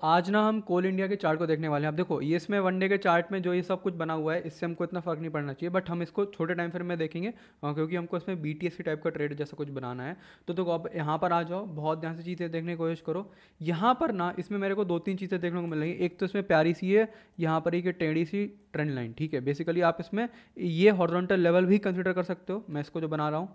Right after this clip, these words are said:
ठीक है, इस हॉरिजॉन्टल लेवल को भी कंसीडर कर सकते हो आप, दोनों ही चीज़ें ठीक रहेंगी इस पॉइंट के लिए। और तीसरा ये, यहाँ पर एक इन्वर्टेड हेड एंड शोल्डर टाइप का एक पैटर्न बनता हुआ दिख रहा है। This is your left shoulder, this is your head and this is your पूरा राइट शोल्डर, ठीक है। अब यहाँ पे पूरा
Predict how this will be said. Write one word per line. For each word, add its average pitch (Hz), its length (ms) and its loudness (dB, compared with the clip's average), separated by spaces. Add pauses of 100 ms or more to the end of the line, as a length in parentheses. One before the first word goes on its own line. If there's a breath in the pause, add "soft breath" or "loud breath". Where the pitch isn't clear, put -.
ठीक 147 140 -4
है, 139 80 -2
इस 151 180 -6
हॉरिजॉन्टल 156 380 0
लेवल 147 260 2
को 160 120 -4
भी 170 60 -2
कंसीडर 165 300 -4
कर 165 120 -2
सकते 160 260 -6
हो 170 60 -2
आप, 185 120 -8 (300 loud breath)
दोनों 185 220 4
ही 190 60 2
चीज़ें 180 260 0
ठीक 170 220 -4
रहेंगी 156 220 -2
इस 156 100 -6
पॉइंट 147 260 -6
के 156 100 -8
लिए। 180 180 -6 (420 loud breath)
और 180 140 4
तीसरा 190 360 0
ये, 214 200 4
यहाँ 180 380 0
पर 202 100 2
एक 214 160 0
इन्वर्टेड 170 380 2
हेड 180 220 2
एंड 185 100 0
शोल्डर 175 240 0 (640)
टाइप 156 220 0
का 196 60 0
एक 190 140 -2
पैटर्न 170 240 -2
बनता 151 220 -2
हुआ 175 100 2
दिख 147 200 -2
रहा 120 100 -4
है। 127 80 -2
This 139 120 -4
is 160 60 0
your 156 160 2
left 143 200 -2
shoulder, 175 340 -2 (120)
this 143 200 -10
is 135 120 -4
your 135 160 -4
head 160 240 0 (440 loud breath)
and 151 120 -4
this 156 160 -4
is 165 100 -4
your 165 120 0
पूरा 165 260 -2
राइट 151 220 2
शोल्डर, 117 320 -6
ठीक - 240 -10
है। 135 60 -2
अब 139 180 -8
यहाँ 143 220 -2
पे 165 100 -6
पूरा 180 300 0